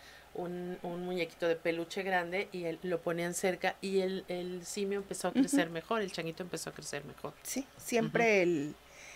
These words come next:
Speaker 2: pues el apapacho es el apapacho.
Speaker 1: El apapacho. Fíjate que ahorita me recordé, hace algún tiempo, a mí me gusta trabajar en instituciones porque aprendo mucho.
Speaker 2: Ujú.
Speaker 1: Y, eh, hace un tiempo trabajaba en una institución de niñas,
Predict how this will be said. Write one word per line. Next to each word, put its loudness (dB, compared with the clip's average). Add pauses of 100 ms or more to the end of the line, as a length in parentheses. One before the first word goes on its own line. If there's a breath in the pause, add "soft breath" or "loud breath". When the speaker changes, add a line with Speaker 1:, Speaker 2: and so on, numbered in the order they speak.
(180 loud breath)
Speaker 2:
pues 4
el 4
apapacho 0
es -4
el -4
apapacho. 0
Speaker 1:
El 8
apapacho. 8
Fíjate 4
que 4 (100)
ahorita 4
me 2
recordé, 2
hace 2
algún 2
tiempo, 2
a 8
mí 2
me 0
gusta 2
trabajar 2
en -2
instituciones -4 (540 soft breath)
porque -4
aprendo 0
mucho. -4
Speaker 2:
Ujú. 4 (400 loud breath)
Speaker 1:
Y, 4
eh, 6
hace 6
un 4
tiempo 2
trabajaba 4
en 2
una 0
institución -4
de -2
niñas, 2